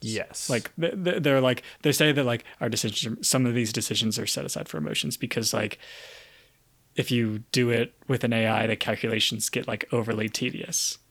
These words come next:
Speaker 2: I don't have, like, necessarily, again, a specific note for this. I just thought it was interesting.
Speaker 1: That, like, they had to include emotions? Like, there was a reason for emotions in the A I?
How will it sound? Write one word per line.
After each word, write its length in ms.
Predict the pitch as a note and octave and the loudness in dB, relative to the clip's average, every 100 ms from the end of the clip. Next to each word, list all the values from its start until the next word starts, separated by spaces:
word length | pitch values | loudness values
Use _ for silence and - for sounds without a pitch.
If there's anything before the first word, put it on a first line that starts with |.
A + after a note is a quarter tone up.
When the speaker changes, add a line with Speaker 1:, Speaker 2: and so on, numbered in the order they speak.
| - _ _ _ _ _ _ - | -20 _ _ _ _ _ _ 0
Speaker 2:
I 60 | |
don't 100 | B3 | 4
have, 160 | A3+ B3 | 4 6
like, 280 | A#3 - - G3+ | 4 2 -4 0
necessarily, 540 | C3+ C3+ C#3 C3+ C3+ | 2 4 4 6 4
again, 240 | - B2+ B2+ | 2 2 2
a 40 | |
specific 440 | A#2+ C#3 B2+ B2+ A#2+ | 2 0 0 0 2
note 260 | B2+ B2 - | 2 2 -2
for 480 | - - - - C#3 | -16 -16 -8 0 2
this. 220 | D3+ E3 - | 4 0 0
I 140 | - G3 | 0 2
just 160 | G#3 | 2
thought 120 | - A3 | 2 2
it 40 | |
was 120 | G#3 | 2
interesting. 340 | A3 D#3 C#3 F#3 _ _ _ _ _ _ _ B2+ | 2 0 -4 -8 _ _ _ _ _ _ _ -2
Speaker 1:
That, 280 | A#2 G#2+ G#2 | 2 2 2
like, 320 | G2 F#2 - _ _ _ - - _ | 0 -2 -6 _ _ _ -20 -20 _
they 140 | - G#2 | 0 0
had 280 | - G#2+ G2+ | 4 2 2
to 80 | |
include 360 | G#2+ G#2 A#2 G#2+ | -2 0 2 4
emotions? 600 | G2+ G2+ G#2 - C#3+ D3+ | 4 4 2 0 -4 -2
Like, 120 | A#2 | -2
there 120 | - G#2+ | 2 2
was 160 | G2+ | 2
a 40 | G2 | 0
reason 360 | G#2 G2+ G2+ | 0 0 -2
for 160 | G2+ G#2+ | 0 0
emotions 560 | F#2+ F#2+ - G#2+ G#2 | 0 -2 -2 -4 -2
in 80 | A2 | -2
the 80 | G#2+ | 0
A 160 | A2 G#2 | 0 0
I? 220 | G#2+ | -2